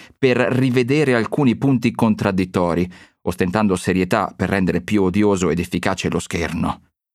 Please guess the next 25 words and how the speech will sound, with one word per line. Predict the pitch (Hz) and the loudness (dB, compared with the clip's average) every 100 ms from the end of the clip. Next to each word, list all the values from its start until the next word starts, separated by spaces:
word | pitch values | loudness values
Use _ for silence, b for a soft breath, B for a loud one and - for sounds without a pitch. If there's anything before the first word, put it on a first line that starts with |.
| _ _ _ _ _ _ _ _ _ - | _ _ _ _ _ _ _ _ _ -2
"Il | 120 | 2
mondo | 175 226 220 | 4 4 2
accademico | 214 180 151 139 135 | 2 2 2 2 2
è | 160 | 0
spietato. | - 156 127 107 107 104 104 _ _ - | 2 0 2 0 0 -2 -2 _ _ -4
Farsi | 123 - | -2 0
rispettare | 139 123 135 131 110 107 | -2 -2 -4 0 0 0
è | |
difficile | 107 123 156 131 127 123 | 0 0 0 0 0 2
e | |
per | 139 143 | 0 0
costruirsi | 165 180 202 202 | 0 2 0 2
un | 135 | 2
nome | 131 117 113 | 4 4 4
bisogna | 117 143 147 | 2 2 0
passare | 156 151 123 113 | 0 -2 0 -2
su | - | 0
molti | 131 151 170 | 0 0 -2
cadaveri", | 156 104 90 90 90 - B B | 0 0 0 0 0 -2 B B
avevo | - 98 92 92 | -6 -2 0 0
detto | 90 92 | -2 0
ai | 87 85 | 0 2
miei | 87 82 | 0 0
due | 98 | 0
ricercatori. | 82 - 82 87 82 85 85 | -2 -4 -6 -6 -6 -6 -8